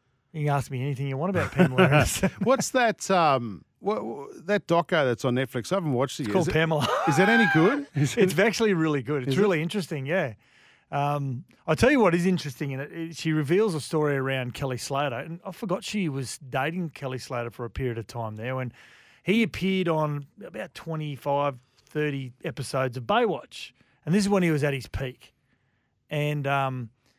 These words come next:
Speaker 1: you couldn't say a bad thing about him, but there was, there was a time during their relationship when he was going to finally introduce Pamela Anderson to his family. So he's with his family. Uh, he's, he's a California kid.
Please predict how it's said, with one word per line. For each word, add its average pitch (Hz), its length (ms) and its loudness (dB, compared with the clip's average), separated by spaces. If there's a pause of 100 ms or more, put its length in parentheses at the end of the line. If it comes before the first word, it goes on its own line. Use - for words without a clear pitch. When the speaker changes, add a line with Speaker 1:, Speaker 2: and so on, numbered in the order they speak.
(160)
Speaker 1:
you - 80 -20
couldn't 214 220 0
say 165 180 2
a 147 40 2
bad 147 280 0
thing 143 160 -4
about 156 340 0
him, 131 120 -4
but 135 160 -6 (360)
there 165 100 0
was, 151 260 0
there 165 140 0
was 147 120 0
a 147 60 -2
time 202 340 4
during 170 260 0
their 143 140 0
relationship 147 600 -2
when 139 200 -2
he 143 180 0
was 156 180 0
going 139 280 -2
to 127 120 -10
finally 151 540 0
introduce 127 500 -6 (340)
Pamela 135 380 -2
Anderson 165 380 -4
to - 100 -10
his 143 180 -6
family. 180 500 -2 (420)
So - 140 -2
he's 175 220 4
with 185 140 0
his 175 180 -4
family. 156 560 -2 (540)
Uh, 135 80 -2
he's, 160 180 0
he's 180 220 -4
a 135 40 -8
California 156 640 -2
kid. 151 380 -6